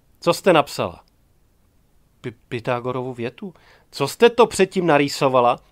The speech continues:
„Já? Nic, to jste mi narýsovala vy.“ „Je to vzorec plochy lichoběžníka. Je lichoběžník mnohoúhelník?“ „No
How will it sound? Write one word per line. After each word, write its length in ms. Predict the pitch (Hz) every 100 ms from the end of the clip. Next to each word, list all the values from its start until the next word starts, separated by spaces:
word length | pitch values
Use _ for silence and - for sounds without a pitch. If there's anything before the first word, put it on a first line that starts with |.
| _
„Já? 400 | 107 107 104 113 143 _
Nic, 380 | 127 135 208 -
to 120 | -
jste 200 | - -
mi 100 | 170
narýsovala 560 | 175 175 180 185 190 196
vy.“ 260 | 202 214 233 _ _ - - _ _
„Je 140 | 117 123
to 200 | - 123
vzorec 420 | 117 147 175 -
plochy 360 | - 139 -
lichoběžníka. 840 | 143 151 196 196 156 165 143 117 - _ _ _ -
Je 300 | 117 175 202 -
lichoběžník 640 | 165 170 160 160 165 165
mnohoúhelník?“ 800 | 160 151 165 147 139 131 180 - _ _ _ _ _ _ _ _ _ _ -
„No 180 | 151